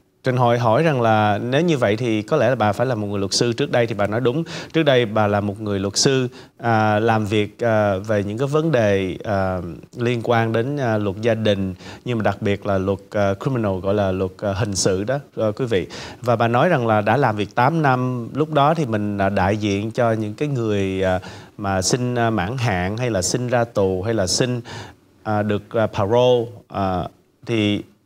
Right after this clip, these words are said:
nhờ cái việc làm đó mà bà mới, sau này mới làm Deputy Commissioner. We only have one more minute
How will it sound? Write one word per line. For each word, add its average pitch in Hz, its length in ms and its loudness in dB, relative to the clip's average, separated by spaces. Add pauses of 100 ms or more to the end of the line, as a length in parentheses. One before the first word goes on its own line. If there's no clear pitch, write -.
(180)
nhờ 113 380 2
cái 156 360 2
việc 110 280 0
làm 104 220 2
đó 117 160 4
mà 151 100 0
bà 98 280 0
mới, 113 180 -6
sau 117 140 2
này 101 140 -2
mới 120 140 -4
làm 92 260 -2
Deputy 117 280 -4
Commissioner. 104 540 -2 (640)
We 190 240 4
only 220 220 4
have 147 240 4 (460)
one 143 160 4
more 135 120 2
minute 104 280 0